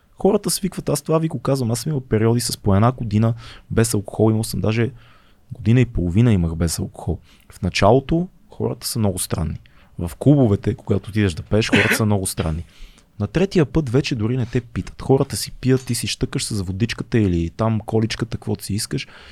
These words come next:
И даже след време, като те видят, като излезеш от този период с питие, всички си казват, „А, о, човек,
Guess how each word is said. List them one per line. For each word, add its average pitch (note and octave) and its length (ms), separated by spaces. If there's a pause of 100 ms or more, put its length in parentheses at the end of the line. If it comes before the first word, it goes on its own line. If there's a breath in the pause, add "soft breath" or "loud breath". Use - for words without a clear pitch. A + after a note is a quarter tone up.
(140 loud breath)
И A2 100
даже D#3+ 460
след G#2+ 280
време, C#3 280
като - 200
те - 140
видят, B2+ 200
като - 200
излезеш B2 340
от - 80
този A2 260
период G#2+ 220
с - 200
питие, D#3+ 260
всички - 200
си - 60
казват, - 220
„А, F3+ 100 (840)
о, D#3+ 400
човек, E3 500